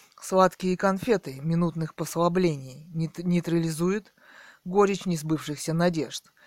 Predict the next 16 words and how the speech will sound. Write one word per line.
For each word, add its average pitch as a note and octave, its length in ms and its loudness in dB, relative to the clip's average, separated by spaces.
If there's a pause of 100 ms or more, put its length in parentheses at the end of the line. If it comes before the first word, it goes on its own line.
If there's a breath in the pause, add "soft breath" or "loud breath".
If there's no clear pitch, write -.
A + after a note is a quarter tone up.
(120 soft breath)
Костяшками E3 640 -2
пальцев E3+ 580 -2
постучи D#3 480 -6
по D#3+ 160 -4
деревяшке. E3 840 2
Уж D3+ 180 -8
если D#3 300 -4
кто D3 200 -4
смеется, E3+ 720 0
то D3+ 120 -2
от D3 120 -2
злобы E3+ 440 2
или D3+ 140 -2
зависти. D3 600 -2 (720 soft breath)
Еще D#3 260 -4
цитата. - 540 -6